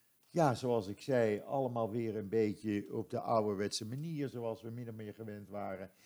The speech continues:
Met de uitzondering dan van je mondkapje. Maar voor de rest,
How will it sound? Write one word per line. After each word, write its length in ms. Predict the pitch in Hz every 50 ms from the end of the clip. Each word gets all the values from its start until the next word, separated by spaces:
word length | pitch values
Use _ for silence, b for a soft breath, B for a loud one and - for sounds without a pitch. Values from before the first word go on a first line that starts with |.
| b b b b
Met 140 | - 170
de 80 | 170 180
uitzondering 640 | 160 156 147 - 156 131 123 117 104 107 107 101
dan 220 | 98 98 95 90 95
van 160 | 107 107 101
je 80 | 98 95
mondkapje. 720 | 92 90 90 87 82 - - 85 85 - - 92 82 82 b b b b b b b b b b _ _ _ - - -
Maar 180 | - 123 113 113
voor 140 | - 123 113
de 60 | 107
rest, 400 | 95 107 104 98 95 - -